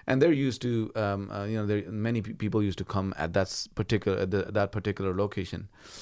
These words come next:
And, uh, we had, um, a brother from Iraq. Actually, his parents were from Iraq. He was born here.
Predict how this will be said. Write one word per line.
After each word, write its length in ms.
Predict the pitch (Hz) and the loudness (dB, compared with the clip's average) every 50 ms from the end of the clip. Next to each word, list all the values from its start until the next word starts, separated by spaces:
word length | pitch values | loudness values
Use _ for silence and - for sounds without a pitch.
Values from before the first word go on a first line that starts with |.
| - - - _ _ - | -16 -18 -20 _ _ 0
And, 360 | 107 110 113 113 113 113 110 | 2 4 4 4 4 4 4
uh, 220 | 113 110 110 110 107 | 4 4 4 4 2
we 340 | 104 107 110 107 107 107 98 | 2 2 2 2 2 2 0
had, 300 | 90 101 120 131 147 123 | 0 2 2 2 2 4
um, 500 | 110 101 92 92 87 85 85 82 - - | 2 2 2 0 -2 -2 -6 -10 -12 -14
a 220 | - - - - - - | -14 -12 -12 -12 -8 -6
brother 280 | 101 98 117 117 117 | 0 2 4 4 4
from 220 | 107 - 107 98 92 | 2 0 -2 -2 -2
Iraq. 640 | 92 98 92 98 98 98 82 69 65 - - - - _ _ | -2 0 0 2 2 2 0 -2 -6 -12 -18 -20 -20 _ _
Actually, 460 | - 95 - - - 107 101 95 - _ - - - - - - | -4 -4 -4 -2 -2 -2 -2 -2 -6 _ -20 -20 -20 -20 -4 0
his 180 | 113 104 - | 0 0 2
parents 320 | - 127 131 143 135 - - | 4 4 4 4 2 0 -4
were 80 | 104 | -4
from 220 | 95 - 104 95 98 | -2 -2 -2 -2 0
Iraq. 300 | 95 98 95 95 92 - | 0 0 0 0 -2 -2
He 60 | 101 | -4
was 140 | 101 92 85 | -4 -2 0
born 300 | 90 107 120 120 110 95 | 0 0 0 2 0 0
here. 280 | 95 95 87 78 - | -2 -2 -2 -4 -8